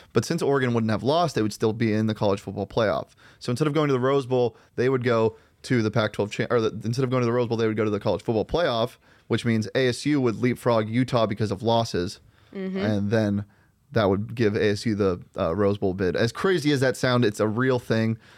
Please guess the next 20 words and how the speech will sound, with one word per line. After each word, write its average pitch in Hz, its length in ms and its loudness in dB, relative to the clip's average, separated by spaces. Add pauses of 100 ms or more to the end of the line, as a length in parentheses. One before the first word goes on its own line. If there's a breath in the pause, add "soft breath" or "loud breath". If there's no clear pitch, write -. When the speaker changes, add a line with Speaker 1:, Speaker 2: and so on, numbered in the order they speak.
(140 loud breath)
Speaker 1:
Um, 104 400 0
so 104 300 2
keep 143 240 -2
in 135 80 0
mind 117 360 2 (200 loud breath)
with 113 160 -2
that, 113 440 2
Speaker 2:
Yes, 180 360 -8
yes, - 260 2
Speaker 1:
uh, - 20 2
Speaker 2:
yes. - 180 2
Speaker 1:
you 110 60 0
definitely 113 360 0
want 104 200 -4
Oregon 101 440 2
to 98 340 -2 (240 loud breath)
win 104 200 0
this 98 180 -2
game, 95 420 -2
um, 73 440 -6